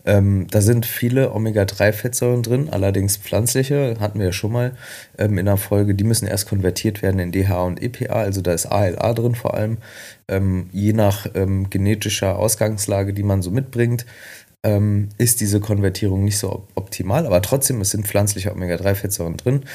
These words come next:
es sind andere ungesättigte Fettsäuren drin, einfach ungesättigte, aber auch andere mehrfach ungesättigte Fettsäuren. Ähm, es ist ein bisschen pflanzliches Protein drin, ich glaub, das ist ver-, zu vernachlässigen, das sind so, glaub ich, zwischen fünf und zehn Gramm oder so irgendwas.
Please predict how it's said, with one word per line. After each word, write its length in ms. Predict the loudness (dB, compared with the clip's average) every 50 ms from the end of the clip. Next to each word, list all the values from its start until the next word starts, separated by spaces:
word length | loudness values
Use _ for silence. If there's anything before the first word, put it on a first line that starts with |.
| -18 -12 -6
es 140 | -2 -2
sind 180 | -2 0 0 0
andere 280 | 0 2 2 2 2 0
ungesättigte 600 | 0 0 0 0 0 0 -2 -2 -4 -6 -6 -6
Fettsäuren 520 | -2 -2 -2 -2 -2 -2 0 0 0 -2
drin, 200 | -2 -4 -4 -4
einfach 320 | -2 -2 -2 -2 -4 -6
ungesättigte, 680 | -6 -4 -4 -4 -2 -2 -4 -4 -4 -6 -8 -6 -6 -6
aber 180 | -6 -4 -4 -4
auch 80 | -4 -4
andere 260 | -4 -4 -2 -2 -2
mehrfach 360 | -2 -2 -2 -2 -2 -4 -4
ungesättigte 640 | -4 -6 -6 -4 -4 -6 -6 -8 -8 -6 -4 -4 -4
Fettsäuren. 600 | -4 -4 -4 -4 -4 -2 -4 -4 -4 -4 -6 -8 -10 -14 -16 -16 -16 -18 -20 _ _ _
Ähm, 260 | 0 2 2 2 2 2
es 120 | 0 0
ist 140 | 0 0 0
ein 140 | 0 0 2
bisschen 320 | 2 2 2 2 0 0
pflanzliches 560 | 0 0 0 0 0 -2 -4 -4 -4 -4 -6
Protein 440 | -8 -8 -8 -6 -4 -2 -2 0 0
drin, 320 | 0 0 0 0 -2 -2 -6 -10 -16 _ -10
ich 100 | -4 -2
glaub, 160 | -2 0 0
das 180 | 0 -2 -2 -2
ist 100 | -4 -8
ver-, 180 | -8 -10 -8 -6
zu 140 | -8 -8 -6
vernachlässigen, 720 | -4 -2 0 2 2 2 2 2 0 -2 -2 -4 -4 -6
das 140 | -4 -4
sind 120 | -2 -2 -2
so, 140 | -2 -4 -4
glaub 240 | -2 -2 -2 -2
ich, 260 | -4 -6 -10 -10 -12 -14 -16 -18 -18 -20 -20 -20 -20 -12 -8
zwischen 260 | -8 -6 -6 -8 -12 -10
fünf 260 | -6 -6 -4 -4 -4
und 100 | -4 -4
zehn 180 | -4 -4 -4 -6
Gramm 220 | -6 -8 -8 -8
oder 180 | -8 -8 -8 -8
so 100 | -8 -10
irgendwas. 460 | -10 -12 -12 -12 -10 -10 -10 -10